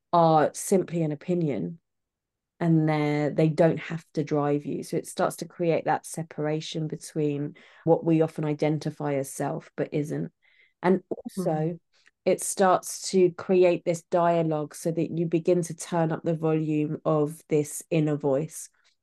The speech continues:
Speaker 1: or this soul voice, which will strengthen that relationship. If you start there, the rest of the stuff becomes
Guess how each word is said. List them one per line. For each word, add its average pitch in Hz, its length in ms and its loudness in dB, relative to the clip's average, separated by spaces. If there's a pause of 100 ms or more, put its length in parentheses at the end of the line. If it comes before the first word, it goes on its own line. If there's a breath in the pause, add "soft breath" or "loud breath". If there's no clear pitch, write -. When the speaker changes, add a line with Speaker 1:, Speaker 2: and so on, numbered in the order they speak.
(160)
Speaker 1:
or 165 80 2
this 165 220 2
soul 160 300 2
voice, 151 540 -6
which 165 280 0
will 170 100 -2
strengthen 165 680 -2
that 156 140 -6
relationship. 151 760 -4 (500 soft breath)
If 196 200 4
you 220 60 4
start 202 680 2
there, 190 400 4
the 196 160 2
rest 180 460 -4
of 180 160 -4
the 185 80 -4
stuff - 840 -4 (720)
becomes 160 1500 0